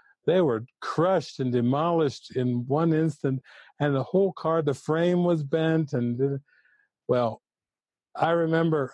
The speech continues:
I was like, "Well, maybe I'll get something from the insurance." No, it was hardly any insurance money. The most I could buy was a yellow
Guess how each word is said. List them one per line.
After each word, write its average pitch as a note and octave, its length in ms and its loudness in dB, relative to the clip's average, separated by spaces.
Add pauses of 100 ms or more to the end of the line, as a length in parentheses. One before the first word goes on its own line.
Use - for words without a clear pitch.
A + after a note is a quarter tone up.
I C#3 120 2
was C#3+ 200 0
like, C3 240 0 (1300)
"Well, F3+ 260 2
maybe E3 320 0
I'll D3+ 180 0
get C#3+ 220 -4
something D3 360 -4
from C#3 180 0
the C3+ 80 0
insurance." C3 480 -2
No, C#3+ 260 0
it C#3+ 40 2
was C3 160 -2
hardly D#3 380 0
any C#3+ 180 -2
insurance D3 500 -2
money. B2 260 -2 (460)
The A#2+ 60 2
most E3+ 460 0
I E3+ 120 2
could C#3 220 -4
buy D#3 300 2
was C3 260 0
a A#2+ 80 0
yellow E3+ 880 0